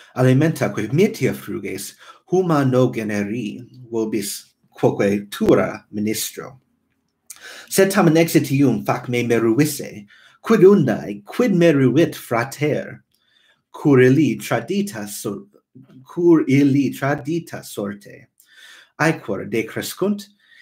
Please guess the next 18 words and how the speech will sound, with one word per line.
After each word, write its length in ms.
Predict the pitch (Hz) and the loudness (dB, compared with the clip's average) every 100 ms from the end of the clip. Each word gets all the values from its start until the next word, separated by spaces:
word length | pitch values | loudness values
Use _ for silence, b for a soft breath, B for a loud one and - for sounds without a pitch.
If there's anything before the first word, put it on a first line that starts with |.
| b | b
et 120 | 131 | -4
ab 200 | 120 104 | -2 0
aetere 500 | 113 113 - 160 123 | -2 -4 -2 0 2
longius 460 | 135 185 170 127 - | 2 0 0 -2 -2
absunt? 580 | 131 131 - 226 - _ _ _ _ _ _ _ _ - B B | -8 -8 -8 -8 -10 _ _ _ _ _ _ _ _ -20 B B
Quod 200 | - 214 220 | 0 2 2
si 140 | 180 | 0
nec 200 | 139 131 | 2 0
fratris 600 | - 123 - - 127 - | 0 -4 -4 -4 -4 -4
nec 340 | 117 120 131 _ | -6 -6 -6 _
te 320 | - 156 117 | -2 2 2
mea 260 | 104 104 101 | 0 -2 -4
gratia 540 | 104 147 185 - 104 | -2 -2 -2 -2 -4
tangit, 520 | 101 107 104 - - - B B B | -4 -12 -12 -14 -18 -20 B B B
at 120 | 131 | -4
caeli 760 | 131 - 107 104 - - 123 117 | -4 -2 -2 -2 -6 -8 -6 -2
miserere 640 | 104 101 101 127 143 107 101 | -2 -2 0 4 6 4 2
tui, 440 | - 104 101 78 | -4 -8 -8 -14